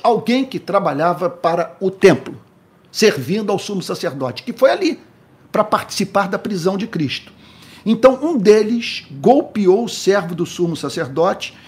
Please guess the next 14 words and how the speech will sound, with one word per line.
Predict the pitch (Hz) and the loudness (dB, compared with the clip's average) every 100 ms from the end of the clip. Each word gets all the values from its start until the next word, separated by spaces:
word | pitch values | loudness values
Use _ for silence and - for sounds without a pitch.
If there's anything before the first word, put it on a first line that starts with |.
| - - | -12 -4
e | 214 | -4
cortou-lhe | - 214 - - 190 214 208 - - | 0 0 0 0 4 4 2 -4 0
a | 202 | 4
orelha | 196 165 185 180 | 4 4 4 2
direita. | 151 165 117 - - 90 - - - - - _ _ - | -2 -4 -4 -10 -20 -20 -20 -20 -20 -20 -20 _ _ -8
Lucas | 165 165 170 147 | 0 0 0 -6
fez | - 143 | -6 -6
esse | 131 - | -6 -6
registro. | 143 131 113 - - - _ _ _ _ _ _ _ _ _ _ _ _ _ _ _ - | -6 -6 -8 -12 -18 -20 _ _ _ _ _ _ _ _ _ _ _ _ _ _ _ -2
Pedro | 151 143 143 131 | -2 0 -4 -8
tira | - 175 214 | -6 -2 -2
uma | 214 165 | -2 -2
espada | - - 143 156 156 170 170 _ _ _ _ _ _ _ _ _ _ _ _ _ _ | -4 -4 -4 -4 -6 -10 -12 _ _ _ _ _ _ _ _ _ _ _ _ _ _
e | - | -8